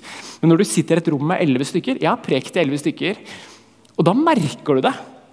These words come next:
at noen er på, og noen virkelig ikke er på. Og vet du, det skaper en dynamikk i rommet. Det er ikke sånn full enhet, «nå kjører vi». Det er sånn, «Ok, vi må ta det litt saktere, vi må være litt mer varsom». Sånn er det her. Noen av de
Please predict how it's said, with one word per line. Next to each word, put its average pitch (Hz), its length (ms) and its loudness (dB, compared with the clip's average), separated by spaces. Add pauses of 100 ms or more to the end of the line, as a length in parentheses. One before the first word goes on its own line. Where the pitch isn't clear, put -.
(240)
at 190 160 -4
noen 156 220 4
er 165 180 -4
på, 269 240 2
og - 640 -8
noen 143 240 2
virkelig - 480 -4
ikke - 160 -6
er - 80 -14
på. - 140 -6 (1300)
Og - 100 -10
vet - 80 -2
du, 196 140 4
det 214 80 2
skaper 139 480 -2
en 139 100 -2
dynamikk 190 560 0
i 180 80 8
rommet. 135 560 -2
Det - 80 -4
er 156 80 2
ikke 226 160 -4
sånn 214 160 -2
full 170 560 -4
enhet, 156 560 -2
«nå 147 160 0
kjører 127 400 0
vi». 143 80 0
Det 185 140 0
er 160 80 -10
sånn, - 100 -12
«Ok, - 220 -14 (760)
vi 135 120 -2
må 135 120 -2
ta 139 80 0
det 135 120 0
litt 147 180 -2
saktere, - 260 -4
vi 123 80 -4
må 127 80 -2
være 127 80 -2
litt - 160 -6
mer 127 80 -4
varsom». 123 320 -6 (160)
Sånn 254 320 2
er 151 80 4
det 156 140 -2
her. 220 120 -4 (300)
Noen 156 300 4
av - 20 2
de 247 80 2